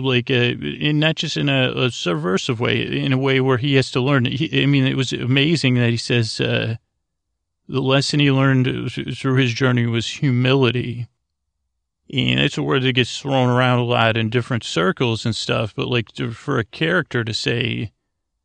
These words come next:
"Geez, that's what I learned was humility, and, and that's what the, what I needed this journey for."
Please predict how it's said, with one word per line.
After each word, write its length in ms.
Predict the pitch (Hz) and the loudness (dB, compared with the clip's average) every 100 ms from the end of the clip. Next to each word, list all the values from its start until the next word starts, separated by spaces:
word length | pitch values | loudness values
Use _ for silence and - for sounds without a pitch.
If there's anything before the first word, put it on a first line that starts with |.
| _ _ | _ _
"Geez, 240 | - 165 120 | -10 -6 -4
that's 260 | 127 123 | -4 -4
what 140 | 135 123 | -2 0
I 120 | 117 | 2
learned 560 | 117 120 131 131 117 | 2 2 4 4 2
was 200 | 117 113 | -2 -6
humility, 880 | - 127 120 131 147 113 123 120 123 | -2 0 2 4 4 4 0 -4 -4
and, 280 | 123 120 123 | 0 0 0
and 260 | 123 113 120 | 0 2 2
that's 240 | 123 123 | 0 -2
what 140 | 127 117 | -4 -4
the, 360 | 123 123 127 | -4 -2 -2
what 220 | 123 123 117 | -2 0 2
I 140 | 117 | 4
needed 380 | 123 123 120 110 | 2 2 0 0
this 200 | 117 - | -2 -4
journey 500 | - 120 131 135 117 | -6 -2 2 2 2
for." 680 | - 123 113 113 113 113 | -2 -6 -4 -4 -4 -6